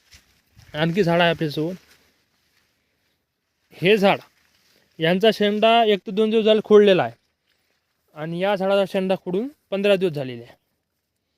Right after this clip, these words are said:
तर शेंडा खुडल्याचा फायदा बघू शकता. थेट आपल्या शेतात आणखी एक दुसरं झाड आहे, त्याचा पण आपण शेंडा खोडला होता, बघू शकता. पंधरा दिवस झालेला आहे शेंडा खोडून.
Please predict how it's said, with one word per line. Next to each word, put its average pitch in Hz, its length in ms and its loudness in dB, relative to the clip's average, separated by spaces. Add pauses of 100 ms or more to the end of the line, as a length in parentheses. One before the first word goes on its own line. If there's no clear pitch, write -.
(360)
तर 190 120 0
शेंडा 190 340 0
खुडल्याचा 214 400 2 (100)
फायदा 180 340 0 (880)
बघू 165 200 -4
शकता. 190 340 -4 (1500)
थेट 196 200 -4
आपल्या 190 220 0
शेतात 196 280 0 (100)
आणखी 202 300 -2
एक 214 80 2
दुसरं 202 260 -2
झाड 190 220 0
आहे, 226 100 -2 (260)
त्याचा 170 220 -2
पण 185 160 -4
आपण 180 220 -6
शेंडा 175 220 -2
खोडला 165 280 -6
होता, 156 240 -6 (680)
बघू 151 220 -10
शकता. 160 280 -12
पंधरा 165 300 -4
दिवस 151 180 -6
झालेला 139 260 -6
आहे 156 80 -6
शेंडा 165 240 -2
खोडून. 123 200 -4